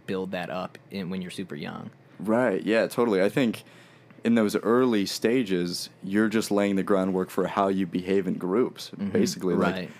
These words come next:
Speaker 2: how a kid should learn to behave with others and cooperate and work as a team.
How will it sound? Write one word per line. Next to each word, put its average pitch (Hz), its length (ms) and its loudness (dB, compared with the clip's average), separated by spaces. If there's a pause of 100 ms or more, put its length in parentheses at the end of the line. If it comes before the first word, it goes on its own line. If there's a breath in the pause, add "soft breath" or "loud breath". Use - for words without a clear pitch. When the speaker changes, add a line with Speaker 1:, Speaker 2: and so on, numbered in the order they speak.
(100 loud breath)
Speaker 2:
how 107 260 4
a 98 60 0
kid 101 440 2
should 92 220 -4
learn 95 220 2
to 95 60 0
behave 92 360 0
with 90 140 -2
others 92 360 0
and 90 120 -4
cooperate 92 680 0
and 92 100 -4
work 90 240 -2
as 92 60 -12
a 90 60 -10
team. - 340 -6